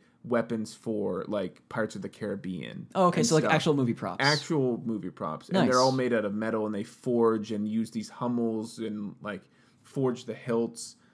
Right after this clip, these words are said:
Speaker 1: It's beautiful. They make all these weapons, but, like, they made Thor's hammer, and it was, like, a hundred pounds.
Speaker 2: Really?
Speaker 1: <laughs> Yeah.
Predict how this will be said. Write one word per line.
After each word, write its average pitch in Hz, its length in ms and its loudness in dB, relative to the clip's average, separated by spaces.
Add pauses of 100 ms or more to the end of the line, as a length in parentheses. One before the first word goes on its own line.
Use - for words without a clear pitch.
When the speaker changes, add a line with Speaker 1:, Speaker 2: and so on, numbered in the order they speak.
(400)
Speaker 1:
It's 135 240 2
beautiful. 120 720 2
They 120 140 2
make 131 380 0
all 120 200 2
these 110 220 -2
weapons, 104 560 -4
but, - 300 -6
like, 80 220 -8 (480)
they 127 260 4
made 127 360 0
Thor's 117 260 2
hammer, 104 560 -6 (140)
and 107 140 -6
it 107 40 -4
was, 101 180 -6
like, 98 140 -10
a - 20 -14
hundred - 480 -14
pounds. - 160 -20 (400)
Speaker 2:
Really? 143 420 4
Speaker 1:
<laughs> - 40 -20
Yeah. 151 180 8